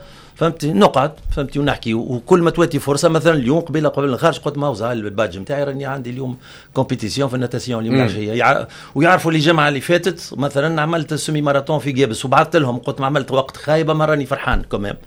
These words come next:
Speaker 1: باش تعطيهم هاك ال-، الانسبيراسيون، هاك الشعلة، معناها يقول لك: "هاو عارفنا، معناها في سن كمان نسبيًا متقدم"، فهمتي ولا؟
Speaker 2: مم.
Speaker 1: ما ي-، ت-، معناها باقي، فهمتي، اكتيف، با-،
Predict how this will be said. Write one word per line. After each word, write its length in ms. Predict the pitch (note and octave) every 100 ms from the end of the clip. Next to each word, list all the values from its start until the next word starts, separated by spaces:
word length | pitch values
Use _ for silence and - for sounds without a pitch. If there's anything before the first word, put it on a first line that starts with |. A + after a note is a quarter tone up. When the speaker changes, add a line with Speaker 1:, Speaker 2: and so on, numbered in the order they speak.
| - - - -
Speaker 1:
باش 200 | D#3+ D#3+
تعطيهم 400 | F3 E3 C4+ A3+
هاك 160 | G#3 E3
ال-، 100 | D#3+
الانسبيراسيون، 680 | D#3 D#3 D#3 D3+ C#3+ G3 D3+
هاك 120 | -
الشعلة، 440 | - F3+ D#3 G2+
معناها 200 | F#2 G#2
يقول 200 | G#2+ A2+
لك: 140 | G#2 A2
"هاو 100 | -
عارفنا، 360 | A#2+ - - -
معناها 180 | G#2
في 240 | G2+ G#2+ G#2+ - - - - -
سن 240 | - B2+ A#2+
كمان 380 | A#2 A#2+ A#2 A2
نسبيًا 400 | A2 B2 A#2+ F#2
متقدم"، 540 | F2+ - B2 F#2+ F2
فهمتي 300 | B2 C3 -
ولا؟ 180 | F2+ F3
Speaker 2:
مم. 160 | G3+
Speaker 1:
ما 60 | E3
ي-، 320 | G#3+ G3+ F3
ت-، 80 | F3
معناها 480 | F#3 F3+ D#3+ F3 D#3+
باقي، 380 | D3+ E3+ D#3 D3+
فهمتي، 440 | E3 D3+ C#3+ C3+
اكتيف، 480 | C#3+ - B2 C3
با-، 120 | A#2